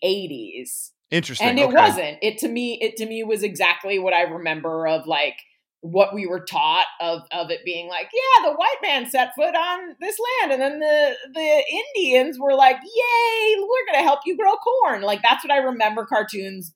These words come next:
Speaker 1: being in the eighties whenever there was talk of Thanksgiving.
Speaker 2: Fair.
Speaker 1: So to, uh, so I thought that this was gonna be, like, even worse. I thought they were gonna just be, like, like, getting slaughtered, and,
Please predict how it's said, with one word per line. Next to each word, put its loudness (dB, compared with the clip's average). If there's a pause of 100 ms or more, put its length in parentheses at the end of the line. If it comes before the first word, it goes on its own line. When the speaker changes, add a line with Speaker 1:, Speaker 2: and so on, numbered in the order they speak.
(100)
Speaker 1:
being -6
in -6
the -4
eighties -2
whenever 2
there 4
was 0
talk 2
of 0 (420)
Thanksgiving. -4 (600)
Speaker 2:
Fair. 0
Speaker 1:
So 4
to, -4
uh, -2
so -2
I 6
thought 4
that -4
this 2
was -6
gonna -6
be, -8
like, -2
even -10
worse. -4
I -2
thought 0
they -4
were -10
gonna -8
just -14
be, -4
like, -4 (160)
like, -6 (180)
getting -4
slaughtered, 4
and, -2